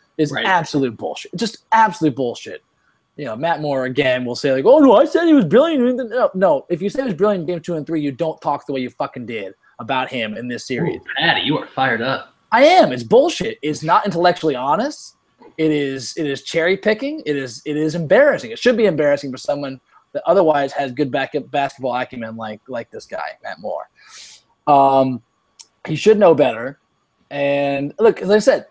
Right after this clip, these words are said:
Speaker 1: there, he had decent points in there about the trade-offs. The point was there wasn't a perfect answer given the actual state of the game and where Mozgov was at mentally and phys-, eh,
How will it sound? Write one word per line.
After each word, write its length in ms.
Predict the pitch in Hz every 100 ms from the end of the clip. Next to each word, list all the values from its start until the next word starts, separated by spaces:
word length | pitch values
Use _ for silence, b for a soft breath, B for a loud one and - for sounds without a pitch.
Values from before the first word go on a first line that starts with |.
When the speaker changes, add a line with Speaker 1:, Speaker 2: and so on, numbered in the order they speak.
| 151
Speaker 1:
there, 240 | 139 196
he 140 | 175 185
had 460 | 180 220 190 139
decent 400 | 170 240 247 208
points 300 | - 226 -
in 120 | 180 135
there 220 | 120 -
about 520 | 131 120 151 160 - _ _ _ _ -
the 100 | 151
trade-offs. 800 | - 208 135 76 - - - _ _ -
The 60 |
point 260 | 143 214 247
was 200 | 185 170
there 100 | 156
wasn't 300 | 147 208 196
a 20 |
perfect 320 | 185 190 160 151
answer 340 | 147 143 131
given 380 | 117 143 143 139
the 120 | 131
actual 340 | 135 147 - 143
state 220 | - 131
of 80 | 120
the 60 |
game 400 | 113 113 104 104 - _ _ _ _
and 440 | 127 123 123 117 -
where 300 | - 139 151
Mozgov 460 | 143 135 139 131 131
was 140 | 123
at 280 | 123 117 -
mentally 600 | 143 185 214 220 214 -
and 320 | 104 101 98 -
phys-, 200 | 202 180
eh, 240 | - 147